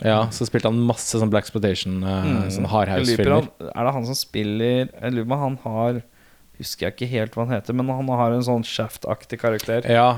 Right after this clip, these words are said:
Speaker 2: eh, f-, jeg s-, leste i sted, men jeg, jeg glemte det.
Speaker 1: Superfly er det ikke.
Speaker 2: Nei,
Speaker 1: Det er
Speaker 2: ikke han,
Speaker 1: ikke
Speaker 2: men, eh,
Speaker 1: Dynamite, men jeg, jeg husker ikke helt. Men
Speaker 2: Ja.
Speaker 1: det er en sånn type han har spilt
Speaker 2: Mm.
Speaker 1: sånn to-tre filmer med.
Speaker 2: Ja, ja, stemmer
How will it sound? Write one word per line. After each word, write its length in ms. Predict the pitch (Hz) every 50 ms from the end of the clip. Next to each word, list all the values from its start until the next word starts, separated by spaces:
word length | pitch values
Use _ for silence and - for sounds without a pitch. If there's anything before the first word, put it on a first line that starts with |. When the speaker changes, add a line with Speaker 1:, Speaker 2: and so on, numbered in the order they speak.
| 120 -
Speaker 2:
eh, 760 | 120 120 113 113 113 113 110 110 110 110 107 107 107 104 98
f-, 160 | 92 - - -
jeg 100 | 85 107 101
s-, 100 | - -
leste 300 | 127 120 101 - - 101
i 40 | 101
sted, 160 | - 104 101
men 120 | 104 104 104 104
jeg, 80 | 104 -
jeg 100 | 98 104
glemte 180 | 104 - 117 -
det. 0 |
Speaker 1:
Superfly 640 | - 123 117 - - - 117 113 113 117 123 127 135 139 131
er 220 | - - 95 123
det 120 | 127 - -
ikke. 160 | - - - _ _ _
Speaker 2:
Nei, 220 | - 107 120 127 135
Speaker 1:
Det 80 | 113 110
er 120 | 110 107
Speaker 2:
ikke 140 | - 131 120
han, 120 | 110 107 104 101
Speaker 1:
ikke 140 | 107 - 107
Speaker 2:
men, 40 | 120
eh, 160 | 113 110 107
Speaker 1:
Dynamite, 460 | 110 110 113 117 120 123 131 - - -
men 100 | - 120
jeg, 380 | 120 120 120 120 120 120 107 73
jeg 120 | 90 123 123 117
husker 160 | - - 87
ikke 140 | 90 95 95
helt. 160 | - - -
Men 100 | - 117
Speaker 2:
Ja. 60 | 127 123
Speaker 1:
det 80 | 123 123 107 -
er 40 | 127
en 100 | 131 135
sånn 360 | - - - 127 117 113 120
type 260 | - 104 104 95 - 95
han 120 | 104 110 113
har 60 | 113
spilt 240 | 113 151 160 143 120
Speaker 2:
Mm. 20 |
Speaker 1:
sånn 160 | 113 117 95 98
to-tre 380 | - 120 113 104 110 107 104 104
filmer 320 | - 113 104 98 92 92
med. 100 | 95 - - -
Speaker 2:
Ja, 240 | 117 113 120 117
ja, 60 | 110 95
stemmer 280 | - - 101 90 107